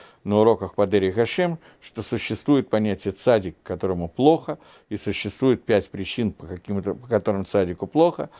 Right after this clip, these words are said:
но я сейчас не буду в это входить. «Изо всех врагов моих, говорит Давид ха-Мелах, стал я позором, и для соседей моих я опозорил очень сильно, и стал страшилищем для своих ближних.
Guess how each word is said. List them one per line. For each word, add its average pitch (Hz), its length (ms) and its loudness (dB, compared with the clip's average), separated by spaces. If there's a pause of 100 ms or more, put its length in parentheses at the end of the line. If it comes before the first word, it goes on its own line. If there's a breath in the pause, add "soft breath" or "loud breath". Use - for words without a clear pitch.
(240 loud breath)
но 123 120 -2
я 139 80 0
сейчас - 260 -2
не 110 80 0
буду 107 240 2
в 98 40 4
это 101 180 0
входить. 78 480 -8 (560 soft breath)
«Изо 135 220 0
всех 208 320 2
врагов 170 480 2
моих, 92 280 -6
говорит 110 360 4
Давид 104 240 2
ха-Мелах, 98 400 0 (460 soft breath)
стал 175 400 2
я 160 140 2
позором, 120 640 2
и 123 120 -6
для 117 160 2
соседей 131 560 2
моих 87 300 -2 (440 soft breath)
я 113 220 4
опозорил 123 520 2
очень 104 280 -2
сильно, 110 460 -2 (300 soft breath)
и 120 100 -4
стал 165 300 4
страшилищем 127 880 -2
для 98 120 -2
своих 113 320 0
ближних. 117 460 -2